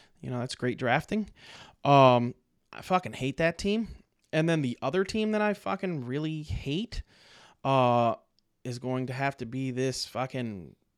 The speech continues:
team that took Joe Burrow and Cousins. Like, okay, Swift, Diggs, Connor, Joe Burrow, T J Hawkinson, A J Dillon.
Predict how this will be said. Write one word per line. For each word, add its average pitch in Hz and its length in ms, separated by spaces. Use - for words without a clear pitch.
team 190 260
that 185 140
took 185 220
Joe 160 160
Burrow 165 240
and 156 100
Cousins. 123 440
Like, 123 260
okay, 113 260
Swift, 202 520
Diggs, 165 300
Connor, 185 440
Joe 143 260
Burrow, 123 460
T 139 140
J 143 160
Hawkinson, 151 540
A 131 120
J 127 140
Dillon. 165 420